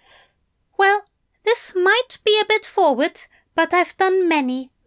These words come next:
many weddings over the course of my career, and I believe I've absorbed quite a lot of information on them by osmosis. I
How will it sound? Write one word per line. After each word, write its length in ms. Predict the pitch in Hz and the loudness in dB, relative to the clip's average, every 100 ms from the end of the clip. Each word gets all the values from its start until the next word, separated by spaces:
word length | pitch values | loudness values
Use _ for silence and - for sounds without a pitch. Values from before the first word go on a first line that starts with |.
| 427 427 | -4 0
many 360 | 440 381 330 | 2 4 2
weddings 560 | 294 339 349 233 220 - | 2 0 0 -4 -6 -6
over 240 | 277 320 339 | -4 -2 -2
the 120 | 370 | -4
course 420 | - 427 480 - | -2 -2 -2 -2
of 120 | 294 | -4
my 180 | 320 311 | -2 -2
career, 540 | 302 302 311 330 311 - - _ - | -4 -4 0 0 0 -2 -20 _ -2
and 180 | 320 | 2
I 120 | 339 349 | 2 2
believe 460 | 359 370 311 - | 0 0 -2 -2
I've 180 | 311 294 | -2 0
absorbed 720 | 381 - - 427 294 - - | -4 -4 0 0 0 -4 -20
quite 380 | - 381 480 523 | -6 -2 -2 -2
a 120 | 403 370 | -2 0
lot 140 | 381 | 0
of 140 | 370 370 | 0 -2
information 720 | 370 - 370 381 427 - 240 | -4 0 0 -2 -4 -4 -2
on 140 | 220 | -2
them 260 | 208 233 233 | -2 -2 0
by 180 | 320 339 | 0 0
osmosis. 920 | 277 294 359 381 214 202 - - _ _ _ _ _ _ - - _ | -2 0 -2 -2 -8 -12 -14 -20 _ _ _ _ _ _ -20 -20 _
I 140 | 370 | -2